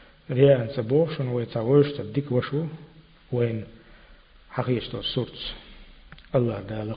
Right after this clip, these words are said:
qi dik klit öyles. Ve in hakiçto, ulan uzak ya Allah yani. Sen al dalal ha taatın, so, ve çeyse yok ve çün.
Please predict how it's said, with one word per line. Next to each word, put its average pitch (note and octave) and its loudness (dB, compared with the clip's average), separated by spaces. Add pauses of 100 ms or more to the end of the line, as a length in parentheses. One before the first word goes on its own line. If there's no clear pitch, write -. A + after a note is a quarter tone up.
qi C3 0
dik - -4
klit G#2 -8
öyles. B2 -6 (1200)
Ve A#2 -4
in G#2 -8
hakiçto, A2+ -6
ulan A#2 0
uzak A2+ -2
ya G#2+ -4
Allah G2+ -8
yani. F#2+ -14 (160)
Sen A2+ -4
al G#2 -6
dalal A2 -4
ha G2 -12
taatın, A2 -8
so, A2 -10
ve A2 -10
çeyse B2+ -2
yok A2 -6
ve G2 -8
çün. G2+ -12